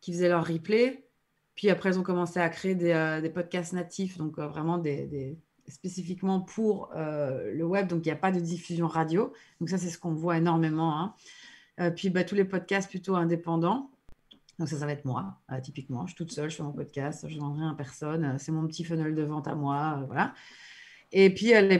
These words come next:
les, les, les, les, euh, les réseaux de podcasts, comme je mentionnais, Binge et, euh, Louis Média, qui sont dans mes favoris, euh, en francophonie, et qui sont, euh, bah, voilà, qui sont absolument, euh, enfin, le, le boulot qu'ils font est fabuleux. Et eux,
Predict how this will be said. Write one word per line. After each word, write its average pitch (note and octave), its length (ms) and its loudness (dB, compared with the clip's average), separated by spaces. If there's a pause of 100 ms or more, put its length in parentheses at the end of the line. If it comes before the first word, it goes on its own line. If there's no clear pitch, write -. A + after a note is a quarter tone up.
les, F3 280 4 (200)
les, E3+ 360 8
les, E3 280 6
les, D#3+ 220 6
euh, D3+ 300 0
les D3 140 -2
réseaux F3+ 480 4
de E3 100 -8
podcasts, E3 360 -2
comme F3 140 -2
je F3 120 2
mentionnais, E3+ 540 0
Binge F#3 500 4 (200)
et, E3 200 4
euh, D#3 220 0 (220)
Louis G3 220 4
Média, E3+ 420 2 (100)
qui - 80 -20
sont E3 120 -6
dans D#3 100 -6
mes C#3+ 140 -4
favoris, D3 480 -2
euh, D3 40 -6 (160)
en D3+ 80 -8
francophonie, D#3+ 640 -2 (600)
et D#3+ 60 -4
qui E3 120 -2
sont, F#3+ 300 4
euh, D3 220 4 (540)
bah, C#3 120 -8
voilà, D#3+ 180 -4
qui - 140 -16
sont - 120 -12
absolument, D3+ 460 -8 (160)
euh, C#3+ 100 -10 (560)
enfin, E3 180 -6
le, D3 140 -4
le D3+ 80 -2
boulot F#3 260 2
qu'ils F#3 180 -6
font F3+ 220 -4
est D#3 60 -4
fabuleux. D#3+ 480 0
Et C#3+ 140 2
eux, G3 160 2